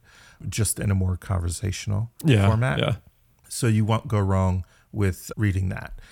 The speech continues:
Speaker 1: So what is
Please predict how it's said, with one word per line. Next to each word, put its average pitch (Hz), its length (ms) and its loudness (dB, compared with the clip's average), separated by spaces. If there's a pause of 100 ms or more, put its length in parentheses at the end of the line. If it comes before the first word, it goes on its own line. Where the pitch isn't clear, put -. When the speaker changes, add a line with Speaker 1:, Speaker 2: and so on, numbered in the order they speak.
(220)
Speaker 1:
So 117 540 2 (160)
what 131 460 0 (640)
is 117 640 0